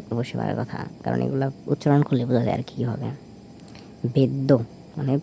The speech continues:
বেড, বেদ্য মানে হচ্ছে বেড। এরপর হচ্ছে তানা মানে হচ্ছে তালা, ওই যে,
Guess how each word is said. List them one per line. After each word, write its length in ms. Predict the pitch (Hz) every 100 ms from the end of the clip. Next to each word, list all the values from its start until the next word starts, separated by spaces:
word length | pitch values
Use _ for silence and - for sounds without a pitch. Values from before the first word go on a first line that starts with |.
| - 131
বেড, 300 | 123 - - - - 139
বেদ্য 320 | 135 127 -
মানে 300 | 127 123 123
হচ্ছে 260 | 120 - 139
বেড। 480 | 135 - 123 113 - - - - - - -
এরপর 180 | - 147
হচ্ছে 280 | 139 - 156 - -
তানা 280 | 156 156 135 135 147
মানে 180 | 131
হচ্ছে 240 | 131 - - -
তালা, 240 | 160 143 - - - - -
ওই 100 | 131
যে, 160 | 131